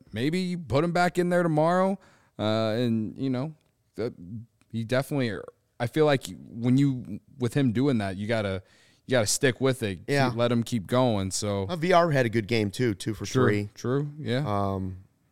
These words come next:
Speaker 2: and
Speaker 1: You
Speaker 2: he hit the
Speaker 1: D H
Speaker 2: ball
Speaker 1: him.
Speaker 2: hard at the end too.
Speaker 1: Yeah.
Speaker 2: Oh yeah, you could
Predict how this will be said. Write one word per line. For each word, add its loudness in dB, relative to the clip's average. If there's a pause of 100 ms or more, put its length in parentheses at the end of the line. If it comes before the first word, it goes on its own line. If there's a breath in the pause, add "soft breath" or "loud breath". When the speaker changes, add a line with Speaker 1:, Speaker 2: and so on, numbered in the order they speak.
(380)
Speaker 2:
and 2
Speaker 1:
You 4
Speaker 2:
he 6
hit 8
the 4
Speaker 1:
D 4
H 4
Speaker 2:
ball 8
Speaker 1:
him. 4
Speaker 2:
hard 2
at -6
the -6
end -8
too. -10
Speaker 1:
Yeah. -4
Speaker 2:
Oh 0
yeah, 2
you 2
could -8